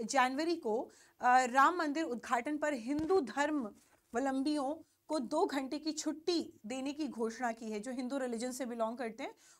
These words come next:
उनको यहाँ पे, अ, छुट्टी देने की घोषणा की है।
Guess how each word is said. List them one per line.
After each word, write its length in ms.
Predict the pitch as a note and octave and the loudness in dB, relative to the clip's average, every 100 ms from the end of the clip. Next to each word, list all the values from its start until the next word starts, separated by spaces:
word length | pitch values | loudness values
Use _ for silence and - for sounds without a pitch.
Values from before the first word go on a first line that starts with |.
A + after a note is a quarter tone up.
| - | -10
उनको 240 | C4 C#4 | -6 -2
यहाँ 160 | D#4+ D4 | 0 0
पे, 160 | D#4+ F4 | 0 -2
अ, 180 | B3 - | 0 0
छुट्टी 360 | D4+ D4+ F4 | -2 -2 -2
देने 240 | C#4 B3+ B3+ | -2 -4 -4
की 180 | D#4 | -4
घोषणा 420 | E4 B3 A#3 C4 B3+ | -4 -4 -4 -4 -4
की 180 | B3+ | -4
है। 140 | B3 | -6